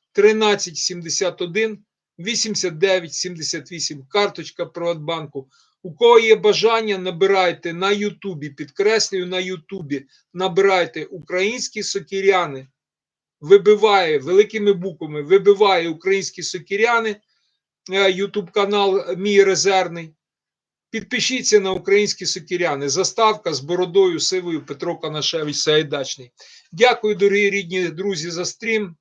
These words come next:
Слава Збройним силам України, слава Україні і смерть ворогам.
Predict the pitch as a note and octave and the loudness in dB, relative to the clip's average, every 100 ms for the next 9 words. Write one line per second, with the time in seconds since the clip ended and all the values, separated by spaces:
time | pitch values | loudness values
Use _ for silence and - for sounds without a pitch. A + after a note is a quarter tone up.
0 | _ - - G#3 G3+ F#3+ E3+ D#3 - C#3+ | _ -4 2 4 4 2 -2 -6 -16 -6
1 | E3+ G3+ F#3+ F3+ - F#3+ F3 F3 F#3+ G3 | 4 4 4 -4 -4 -4 -6 -8 -4 -2
2 | G#3+ F3+ - _ _ - - A3 G3+ F#3+ | -2 -6 -14 _ _ -2 2 4 4 2
3 | F3+ F#3+ F#3+ G3 F3 D#3+ _ _ _ F#3+ | 0 0 0 0 -6 -14 _ _ _ -2
4 | F3+ G#3 G#3+ F#3+ - F3+ F#3 F3 G#3 G#3 | -2 0 -2 -2 -4 -4 -2 0 0 -2